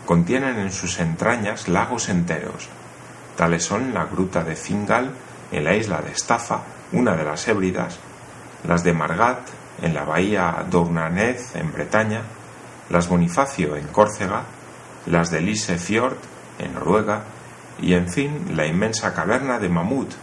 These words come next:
en Kentucky, de quinientos pies de altura y más de veinte millas de longitud. En muchos puntos del globo, la naturaleza ha abierto esas criptas y las ha conservado para admiración de los hombres.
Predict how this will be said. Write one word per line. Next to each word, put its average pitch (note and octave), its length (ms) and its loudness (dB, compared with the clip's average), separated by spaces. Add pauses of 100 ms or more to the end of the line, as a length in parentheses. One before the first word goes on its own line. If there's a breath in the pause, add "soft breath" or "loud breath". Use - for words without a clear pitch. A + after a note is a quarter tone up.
(100)
en D#2+ 120 -2
Kentucky, D#2 680 0 (380 loud breath)
de E2 140 4
quinientos F#2+ 520 2
pies A2 280 0
de F2+ 60 -2
altura B2+ 460 0 (320 loud breath)
y E2+ 100 4
más A2+ 220 4
de A2 80 -2
veinte A2+ 320 2
millas F#2+ 320 0
de E2 80 -2
longitud. E2 480 -4 (1040)
En E2+ 160 4
muchos F2+ 320 2
puntos F2 440 0
del D2 120 -6
globo, A2+ 340 2 (280 loud breath)
la F2 120 4
naturaleza F2+ 800 4
ha F2+ 60 4
abierto G#2+ 440 2
esas E2+ 320 -2
criptas B2+ 540 -2 (280 loud breath)
y F2 60 2
las E2+ 220 4
ha C3 140 2
conservado G#2 680 0 (260 loud breath)
para D#2+ 240 4
admiración D#2+ 640 0
de D2+ 80 -2
los D2+ 220 -2
hombres. - 360 -4